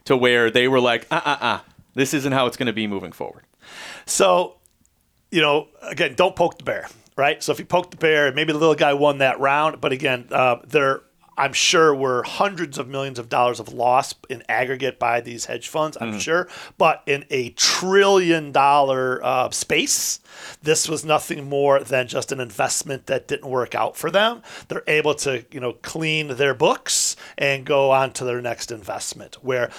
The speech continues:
Speaker 2: the little guy, mm, there are those ones that turn five grand into five hundred grand, I'm sure, but there are just as many that took five grand down to zero grand, right?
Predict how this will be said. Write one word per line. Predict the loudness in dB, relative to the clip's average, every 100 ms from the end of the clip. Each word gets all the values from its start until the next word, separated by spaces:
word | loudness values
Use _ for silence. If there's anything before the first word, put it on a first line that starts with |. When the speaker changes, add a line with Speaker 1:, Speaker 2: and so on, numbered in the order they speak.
| -8
Speaker 2:
the | -6
little | 2 4 4 2
guy, | 2 2 2 0 -4 -10 _ _ -20 -20
mm, | -16 -4
there | 2 4
are | 4
those | 4 2
ones | 2 2 2
that | 0 0
turn | -2 -2 -4 -10 _ _ _ _
five | 0 2 2 0
grand | 0 0 2 0 0
into | 0 4 4 4 2 -6 _ _
five | 2 4 2
hundred | 2 0 0
grand, | 0 0 0 -4 -12 _ _ _ -8
I'm | -8 -4
sure, | 2 4 4 2 -2 -8 -20 -6
but | -6 0
there | 2 4
are | 4
just | 2 2 2 -4
as | -4
many | 0 0 0 -4 -8 -12 -20 -2
that | 0 0 0
took | -4 -4
five | 0 2 2 0
grand | 0 0 2 0 -4 -4
down | -2 -2 -4
to | -8 -8 -8
zero | -4 2 2 2
grand, | -2 -8 -10 -18 -20 _
right? | 2 2